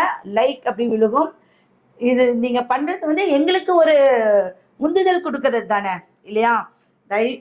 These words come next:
அஹ், கண்டிப்பா இது பண்ணும்போதுதான் எங்களுக்கு, அஹ், எங்களுடைய பேச்சு,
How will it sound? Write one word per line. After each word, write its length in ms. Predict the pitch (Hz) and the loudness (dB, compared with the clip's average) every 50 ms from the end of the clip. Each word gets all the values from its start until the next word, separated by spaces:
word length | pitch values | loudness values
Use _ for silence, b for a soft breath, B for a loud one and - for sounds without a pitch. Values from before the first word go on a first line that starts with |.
| - | -4
அஹ், 160 | 214 226 214 | -2 -2 -2
கண்டிப்பா 380 | 214 233 233 254 269 311 - 359 | 0 -2 -4 -4 -6 -6 -4 -2
இது 140 | 370 320 294 285 | -2 -2 -2 -2
பண்ணும்போதுதான் 760 | - - - 262 302 302 269 277 254 214 202 196 202 226 269 359 - b b b b | 0 0 0 0 -2 -2 -2 -2 -2 -2 0 2 2 4 2 2 -2 b b b b
எங்களுக்கு, 460 | 202 254 285 320 320 349 349 349 302 247 233 | -2 -2 0 0 0 0 -2 -4 -6 -6 -2
அஹ், 180 | - 226 233 214 | 0 0 0 0
எங்களுடைய 480 | 196 196 196 202 214 220 226 214 220 220 220 - | -2 -6 -8 -4 -2 -2 0 2 0 0 -2 -2
பேச்சு, 400 | 214 202 202 202 - - - 202 | -2 -2 -2 -4 -6 -6 -6 -6